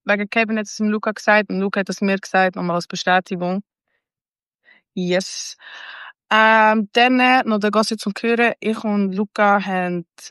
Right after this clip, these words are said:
ähm, auch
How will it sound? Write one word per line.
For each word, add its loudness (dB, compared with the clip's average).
ähm, -6
auch 2